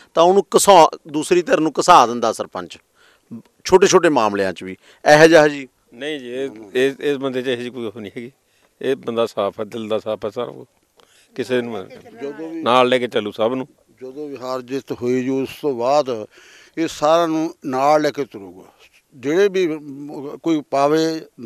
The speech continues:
Speaker 3: ਪਾਉਂਦੇ ਆ, ਸਾਰੇ ਭਾਈਚਾਰਾ ਨੂੰ ਨਾਲ ਲੈ ਕੇ, ਸਾਰੇ ਆਪਣੀ ਪੰਚਾਇਤ ਦੇ ਵੋਟਰਾਂ ਨੂੰ ਨਾਲ ਲੈ ਕੇ ਤੁਰੂਗਾ ਇਹ।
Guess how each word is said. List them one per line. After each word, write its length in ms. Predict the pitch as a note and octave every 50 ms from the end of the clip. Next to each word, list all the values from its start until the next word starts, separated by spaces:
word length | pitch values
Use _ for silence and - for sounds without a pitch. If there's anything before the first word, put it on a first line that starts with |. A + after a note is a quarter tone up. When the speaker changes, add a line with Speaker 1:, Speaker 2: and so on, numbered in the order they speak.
| -
Speaker 3:
ਪਾਉਂਦੇ 480 | - C#3+ C#3+ D#3 E3 E3+ G3 G3+ F#3+ F#3+
ਆ, 60 | F3
ਸਾਰੇ 300 | - - F#3 F#3+ F#3+ F#3
ਭਾਈਚਾਰਾ 600 | - - F3+ D#3+ D3+ C#3 - E3 E3 E3+ E3+ E3+
ਨੂੰ 160 | D#3+ E3 D#3
ਨਾਲ 260 | D3 C#3 C#3+ D3+ D#3 D3+
ਲੈ 120 | D3+ D3+
ਕੇ, 60 | C3+
ਸਾਰੇ 320 | C3 D#3 F3+ F#3 F3+ E3+ - - - - - - _ -
ਆਪਣੀ 260 | D3 C3 D3+ D3+ D3+
ਪੰਚਾਇਤ 420 | - E3 C#3+ B2+ - E3 E3 E3
ਦੇ 80 | E3 E3
ਵੋਟਰਾਂ 400 | D3+ D3+ D3+ C#3+ - D#3 D#3+ D#3
ਨੂੰ 140 | D#3+ E3 D#3+
ਨਾਲ 240 | D#3 D3+ D3+ D3+ D3+
ਲੈ 120 | D3 C#3
ਕੇ 100 | B2+ C3
ਤੁਰੂਗਾ 380 | A#2 B2+ G2+ G2 G2 G2 F#2 E2
ਇਹ। 120 | -